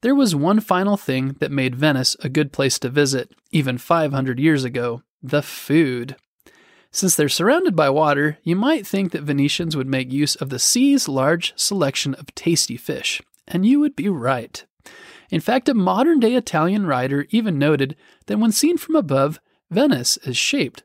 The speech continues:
sort of like a fish. But what could possibly be so great about eating fish all the time?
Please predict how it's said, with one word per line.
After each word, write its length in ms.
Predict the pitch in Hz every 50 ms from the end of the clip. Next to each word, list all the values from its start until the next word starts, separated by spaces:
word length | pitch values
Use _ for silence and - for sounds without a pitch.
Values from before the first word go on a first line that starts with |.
| _ _
sort 360 | - - - - 294 330 220
of 80 | 135 127
like 180 | 123 113 131 -
a 60 | 196
fish. 440 | - - 349 233 - - - - _ _ _ _ _ _ _ _ _ _ _ _ _ - - - - - - _ -
But 80 | 214 226
what 220 | 262 320 349 -
could 140 | - - -
possibly 520 | - - 170 165 160 - 190 160 160 156
be 180 | 151 170 277 302
so 240 | 269 - - 320 262
great 280 | 165 - 165 147 147
about 260 | 139 139 131 135 - _
eating 300 | - - 285 302 285 220
fish 380 | - - 139 131 127 - - - _ _ -
all 240 | - 135 135 135 135
the 60 | 147
time? 480 | 139 - - 127 127 123 123 123 123 123